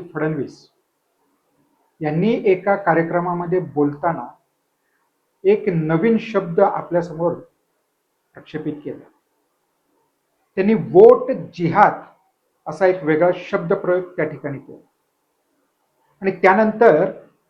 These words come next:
संपूर्ण महाराष्ट्राचं राजकारण हे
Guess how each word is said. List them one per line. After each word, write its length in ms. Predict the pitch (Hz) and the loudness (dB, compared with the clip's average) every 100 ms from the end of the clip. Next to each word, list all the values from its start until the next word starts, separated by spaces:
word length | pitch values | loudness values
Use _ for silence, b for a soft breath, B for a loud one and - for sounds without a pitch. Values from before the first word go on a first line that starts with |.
| _ _ - | _ _ -6
संपूर्ण 600 | 170 170 175 220 214 214 | -2 -2 2 4 4 4
महाराष्ट्राचं 1120 | 226 226 196 160 175 190 185 208 202 - 226 | 2 4 2 4 4 4 2 0 -2 0 0
राजकारण 1000 | 220 165 165 170 - 196 190 196 165 214 - _ _ _ _ - | 0 2 2 0 -2 -2 2 2 2 -4 -12 _ _ _ _ -4
हे 200 | 214 | -4